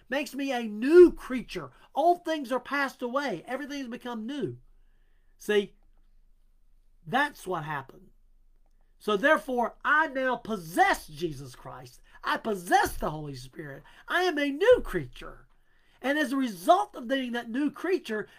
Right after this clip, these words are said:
God's mercy is in me. He has given me mercy. His grace, unmerited favor, has showed me mercy. I'm not going to hell, folks.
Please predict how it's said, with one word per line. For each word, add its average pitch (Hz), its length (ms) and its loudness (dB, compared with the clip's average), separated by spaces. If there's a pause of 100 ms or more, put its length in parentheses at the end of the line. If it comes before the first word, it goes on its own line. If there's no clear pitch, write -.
(120)
God's 294 460 4 (120)
mercy 202 1000 -2 (280)
is 240 280 -6
in 359 300 -2
me. 349 420 0 (360)
He - 240 -2
has 269 140 -2
given 302 340 -4
me 277 140 -4
mercy. 349 360 -6 (160)
His 349 240 -4
grace, 247 640 -4 (300)
unmerited 466 640 -2 (220)
favor, 156 340 -4 (300)
has 285 180 -4
showed 349 280 2
me 330 120 -2
mercy. 359 500 -4
I'm 381 200 -4
not 427 260 -4
going 349 240 0
to 262 80 -4
hell, 220 260 -4
folks. 208 380 -4